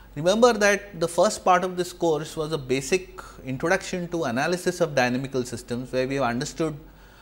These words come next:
the eigenanalysis of linear time invariant systems. Now, we shall go on to study numerical integration techniques. What is still to come is modeling of synchronous machines, modeling of excitation, prime mover systems,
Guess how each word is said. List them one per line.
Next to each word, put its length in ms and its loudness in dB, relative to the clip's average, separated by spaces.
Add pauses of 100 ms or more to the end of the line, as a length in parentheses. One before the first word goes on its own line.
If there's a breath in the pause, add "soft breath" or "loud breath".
(200 loud breath)
the 120 -4 (100)
eigenanalysis 920 2
of 160 -2
linear 460 0
time 280 0
invariant 540 0
systems. 640 -12 (500 loud breath)
Now, 240 4
we 100 2
shall 220 0
go 160 0
on 380 -2 (1080)
to 80 -4
study 320 2
numerical 500 0
integration 580 -4
techniques. 480 -10
What 220 2
is 60 -6
still 240 0
to 100 -2
come 360 4 (500 loud breath)
is 180 -8
modeling 480 2
of 80 0
synchronous 500 -4
machines, 520 -6
modeling 400 -2
of 140 2
excitation, 760 -2 (200)
prime 240 0
mover 280 -2
systems, 640 -8